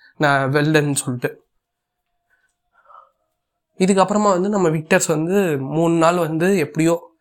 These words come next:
அந்த ஆளை பகச்சிக்காம இருக்கணும்னு சொல்லிட்டு ரொம்ப ட்ரைலாம் பண்ணிட்டு இருப்பாரு Victor ஆஃபர்ஸும் captain கிட்டேருந்து.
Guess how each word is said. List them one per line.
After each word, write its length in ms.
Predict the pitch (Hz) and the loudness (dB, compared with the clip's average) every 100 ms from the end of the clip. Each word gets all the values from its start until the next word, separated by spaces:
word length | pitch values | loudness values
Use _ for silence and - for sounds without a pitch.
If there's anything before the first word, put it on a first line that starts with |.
| _ _ | _ _
அந்த 260 | 135 135 143 | -2 2 2
ஆளை 140 | 170 | 0
பகச்சிக்காம 380 | 147 156 165 151 | -2 -2 -2 -2
இருக்கணும்னு 420 | 160 160 147 147 | 0 0 0 -4
சொல்லிட்டு 300 | 147 135 156 | -4 -6 -6
ரொம்ப 240 | 165 151 156 | -6 -4 -4
ட்ரைலாம் 440 | - 147 156 151 | 0 0 0 -2
பண்ணிட்டு 340 | 139 139 135 127 | 0 -2 -2 -4
இருப்பாரு 260 | 131 127 | -2 -4
Victor 300 | 139 143 139 | -8 -6 -4
ஆஃபர்ஸும் 500 | 127 131 127 - 135 - _ _ _ | -2 -2 -6 -8 -12 -20 _ _ _
captain 380 | - 143 147 139 | -10 -10 -8 -10
கிட்டேருந்து. 440 | 131 127 123 | -10 -16 -20